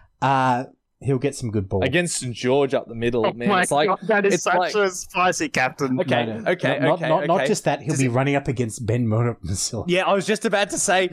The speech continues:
Speaker 2: he's up against Ben Murdoch Masila, who the only thing he runs fast for is a meat pie in the grandstand at the end of the game. Like,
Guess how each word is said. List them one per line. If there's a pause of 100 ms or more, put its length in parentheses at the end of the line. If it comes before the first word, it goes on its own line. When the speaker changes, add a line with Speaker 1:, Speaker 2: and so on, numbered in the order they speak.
(180)
Speaker 2:
he's
up
against
Ben
Murdoch
Masila, (200)
who
the
only
thing
he
runs
fast
for
is
a
meat
pie
in
the
grandstand
at
the
end
of
the
game.
Like,